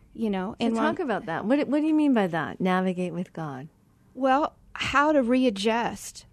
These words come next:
Speaker 1: in all the situations that I was in. You have to remember, from four years old to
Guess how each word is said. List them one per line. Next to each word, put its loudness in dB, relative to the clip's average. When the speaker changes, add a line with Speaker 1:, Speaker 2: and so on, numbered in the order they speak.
Speaker 1:
in 2
all 6
the -2
situations 0
that -2
I -4
was -4
in. -6
You 0
have 0
to -2
remember, 2
from -4
four 0
years 0
old -2
to -2